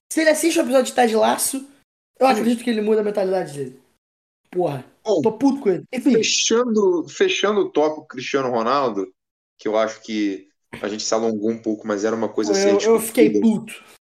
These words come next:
Speaker 2: Não, pode falar. Isso aqui a gente, a gente dá, assim como eu fiquei muito tempo falando sobre o Messi, que eu me emocionei aqui, eu acho que você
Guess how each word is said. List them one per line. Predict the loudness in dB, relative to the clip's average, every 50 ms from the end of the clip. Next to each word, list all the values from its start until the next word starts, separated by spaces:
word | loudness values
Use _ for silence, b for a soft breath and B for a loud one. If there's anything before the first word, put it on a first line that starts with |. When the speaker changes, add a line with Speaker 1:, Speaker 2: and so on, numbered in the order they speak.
| _ _ _ _ _ _ _ _ _ 0
Speaker 2:
Não, | 0 0 0 0
pode | 0 2 2 2 2 0
falar. | -4 -2 0 2 2 4 2 2 2
Isso | 0 -2 -4
aqui | -6 -4 -4
a | -4
gente, | -4 -2 -2 0
a | 0
gente | 0 -2 -2 -2 -2
dá, | 0 2 2 2 2
assim | 0 -2 -2 -4 -4
como | -2 -2
eu | -2 -2
fiquei | 0 -2 -2
muito | -2 -2 -6 -6 -6
tempo | -6 -6 -4 -2
falando | -2 -2 -2 -2 -4
sobre | -4 -4 -4 -4
o | -2
Messi, | 0 0 0 0 0 -2 -4 -6 -6
que | -6
eu | -6
me | -4 -6
emocionei | -6 -6 -8 -8 -8 -8 -8 -4 -2 0 0 0
aqui, | -2 -4 -4 -2 0
eu | 2 0
acho | 0 -2 -6
que | -8
você | -6 -6 -4 -4 -6